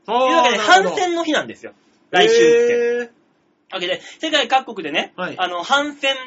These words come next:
Speaker 2: 運動、反戦の今、
Speaker 1: はい。
Speaker 2: お祭りもやってますよ。戦争反対っていうお祭りを。
Speaker 1: あー、はい、
Speaker 2: でも、
Speaker 1: はい。
Speaker 2: こう、楽しく。
Speaker 1: はい。
Speaker 2: 面白楽しく、もう本当にね、血みどろになったあの戦争は繰り返しちゃいけないというのはわかります。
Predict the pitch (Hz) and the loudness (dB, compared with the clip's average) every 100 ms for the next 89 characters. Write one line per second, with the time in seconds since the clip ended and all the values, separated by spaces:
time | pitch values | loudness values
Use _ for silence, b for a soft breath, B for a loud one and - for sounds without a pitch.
0 | 247 277 269 196 151 107 - _ _ - | -10 -8 -8 -4 -4 -6 -10 _ _ -4
1 | 277 277 - 262 254 262 277 202 190 277 | -2 -4 -6 -6 -6 -12 -10 -8 -4 -4
2 | 311 320 320 294 320 349 359 330 214 220 | -4 -8 -6 -8 -6 -6 -6 -10 -10 -8
3 | 240 233 226 220 220 151 143 175 196 185 | -10 -10 -10 -10 -8 -8 -4 -4 -4 -6
4 | 180 - - 185 196 208 208 202 185 196 | -6 -8 -4 -2 0 0 0 0 0 0
5 | 214 139 110 - _ _ 156 143 143 143 | 0 -2 -10 -20 _ _ -8 -8 -10 -8
6 | 196 196 - 117 _ - 175 143 - _ | -6 -6 -6 -10 _ -4 -4 -4 -12 _
7 | _ B B B 262 359 349 359 320 339 | _ B B B -6 -4 -6 -6 -4 -4
8 | - 330 294 - _ _ _ _ 220 175 | -4 -4 -4 -8 _ _ _ _ -8 -4
9 | 330 392 415 403 392 - - 302 339 339 | -4 -4 -6 -8 -10 -8 -4 -2 -2 -4
10 | 339 320 320 190 165 170 170 165 160 202 | -6 -8 -8 -6 -6 -8 -10 -8 -10 -10
11 | 220 254 202 151 170 175 139 131 113 180 | -8 -10 -8 -8 -6 -6 -8 -10 -6 -4
12 | 202 190 - | -4 -6 -8